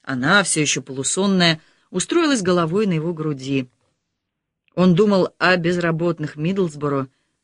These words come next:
семеро в комнате, на всех в неделю двадцать пять шиллингов. Но рядом, прильнувшая Хермион, э, Милдсборо, так далеко. К тому же он был чертовски голоден,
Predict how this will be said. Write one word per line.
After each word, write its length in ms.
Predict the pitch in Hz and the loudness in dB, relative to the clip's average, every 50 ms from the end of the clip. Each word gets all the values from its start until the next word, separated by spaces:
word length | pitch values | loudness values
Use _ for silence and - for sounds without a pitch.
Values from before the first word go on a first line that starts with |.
| _ _ - | _ _ -6
семеро 360 | - - 185 160 139 139 143 | -2 0 2 2 2 2 0
в 100 | 139 - | -2 -2
комнате, 580 | - 175 165 151 143 135 131 - 135 131 123 - _ _ _ _ _ _ _ _ _ _ _ _ | -2 0 2 2 2 0 -2 -4 -6 -8 -8 -10 _ _ _ _ _ _ _ _ _ _ _ _
на 240 | - 185 214 220 | 2 2 4 4
всех 520 | 214 - - - 196 214 240 254 247 240 220 | 2 2 0 2 2 4 4 2 2 0 -2
в 60 | 220 | 0
неделю 460 | 220 220 202 156 151 165 185 202 226 | 0 0 0 2 2 2 2 2 0
двадцать 540 | 196 170 160 170 190 214 - - 403 - - | 0 0 0 0 0 0 -2 -6 -10 -10 -8
пять 220 | - 185 196 190 | -6 -6 -6 -6
шиллингов. 520 | - - - 104 101 190 180 170 117 82 - _ _ _ _ _ _ _ _ _ _ _ _ _ _ _ _ _ _ _ _ _ _ _ _ _ _ _ _ _ | -6 -8 -8 -8 -10 -10 -10 -10 -12 -14 -18 _ _ _ _ _ _ _ _ _ _ _ _ _ _ _ _ _ _ _ _ _ _ _ _ _ _ _ _ _
Но 140 | 135 143 139 | -4 -2 -2
рядом, 560 | 135 147 180 220 240 226 208 214 220 208 - _ _ _ _ _ _ _ _ _ _ _ _ _ _ | 0 2 2 2 2 2 2 0 0 -2 -4 _ _ _ _ _ _ _ _ _ _ _ _ _ _
прильнувшая 600 | - 147 143 147 160 156 147 - 151 139 135 131 | -4 -2 0 2 2 2 2 0 0 0 -2 -2
Хермион, 640 | - - 175 185 202 196 185 185 180 170 165 160 - _ _ _ | -2 -2 0 2 2 2 2 0 0 0 -2 -4 -6 _ _ _
э, 120 | - 185 190 | -2 0 2
Милдсборо, 840 | 196 220 269 302 262 185 156 143 135 135 147 143 135 135 135 139 - _ _ _ _ _ _ _ _ _ _ _ _ _ _ | 4 4 2 2 0 -2 -6 -10 -12 -8 -6 -6 -6 -6 -8 -12 -14 _ _ _ _ _ _ _ _ _ _ _ _ _ _
так 220 | - 240 247 196 156 | -4 -4 -4 -4 -4
далеко. 540 | - 156 151 143 - _ _ - 143 - _ _ _ _ _ _ _ _ _ _ _ _ _ _ _ _ _ _ _ _ | -8 -8 -8 -10 -12 _ _ -20 -20 -20 _ _ _ _ _ _ _ _ _ _ _ _ _ _ _ _ _ _ _ _
К 80 | - | -6
тому 200 | - 190 185 190 | -2 0 0 2
же 100 | 180 190 | 2 2
он 120 | 196 190 180 | 2 2 2
был 120 | 196 196 | 0 0
чертовски 520 | - - 208 190 - 214 208 202 - 208 208 | 2 2 0 0 0 -2 -2 -2 -2 -4 -4
голоден, 560 | 180 190 254 302 254 175 147 147 147 139 | -4 -4 -4 -2 -2 -2 0 0 0 0